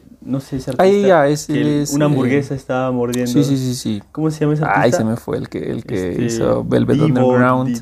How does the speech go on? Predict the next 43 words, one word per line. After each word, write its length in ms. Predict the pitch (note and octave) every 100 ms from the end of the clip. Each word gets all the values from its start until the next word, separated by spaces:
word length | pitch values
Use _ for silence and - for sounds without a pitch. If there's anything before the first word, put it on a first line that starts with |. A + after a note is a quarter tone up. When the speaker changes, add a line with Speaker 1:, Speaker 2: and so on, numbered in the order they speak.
| - -
Speaker 1:
Di-, 80 | B2+
este, 320 | - - A2+
Dylan, 420 | A#2 E3 - F#2
Bob 120 | D#3+
Speaker 2:
Ay, 100 | D#3
Speaker 1:
Dylan, 300 | E3 A#2+ C3 -
Bob 140 | - E3
Speaker 2:
no, 40 |
Speaker 1:
Dylan. 240 | D3+ D3+ -
Speaker 2:
no, 120 | D#3 D#3+
no, 80 |
no, 180 | D3 C3+
él 140 | B2+ B2+
Speaker 1:
no. 60 |
Speaker 2:
es 260 | B2+ B2 - A#3+
Andy 240 | E3 E3+
Warhol. 480 | C#3 E3 E3 A#2+ G#2+ D3
Speaker 1:
Andy 260 | F3+ D3+
Warhol, 400 | C#3+ C#3+ D3 B2
exacto. 420 | A2+ - - A#2 - -
Speaker 2:
Ahí 60 | G2
está. 220 | - - - -
Speaker 1:
Andy 180 | C3+ D3
Warhol 340 | C3+ D3+ D#3
también 360 | D3+ A#2+ B2 A2+
rompe 260 | A#2+ B2 B2+
esquemas. 640 | - B2+ B2 C#3 F3+ -
Y 60 | -
Speaker 2:
Claro. 340 | G#2+ G2+ F#2+
Speaker 1:
justo 200 | D#3+ D3+
en 80 | D3+
esa 200 | D3+ C3
película 600 | C3 B2+ C#3 C#3 - - _ -
estaba 400 | - C3+ C#3 C3+
mordiendo 320 | B2 C3+ C#3
una 80 | C3
hamburguesa 560 | B2 B2 B2+ B2+ B2 -
y, 140 | A2+
y 80 | A2
la 80 | A2
gente 160 | C3+ B2+
decía, 180 | B2+ C3+
"Oye, 300 | D#3 C3+